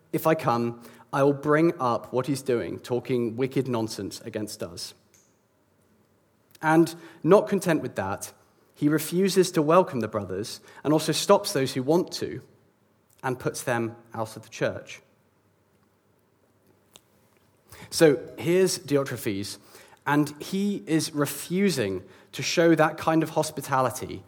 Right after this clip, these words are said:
and that kind of welcome that we've been talking about. Here is someone who wants to run the show, to decide who is welcome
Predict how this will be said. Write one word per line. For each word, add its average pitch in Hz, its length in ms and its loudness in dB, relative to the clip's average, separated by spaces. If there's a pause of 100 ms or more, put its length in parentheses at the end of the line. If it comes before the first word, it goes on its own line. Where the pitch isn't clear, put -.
(200)
and 127 100 0
that 156 160 4
kind 143 220 0
of 127 100 -4
welcome 131 540 0 (220)
that 104 80 -4
we've 123 220 -2
been 123 140 -2
talking 127 380 -4
about. 92 360 -14 (380)
Here 220 200 6
is 247 100 0
someone 170 460 2 (180)
who 147 120 4
wants 156 440 0
to 156 80 0
run 113 280 0
the 113 80 -2
show, 110 420 0 (300)
to 139 80 -6
decide 175 680 2 (200)
who 175 300 4
is 143 160 0
welcome 110 640 -2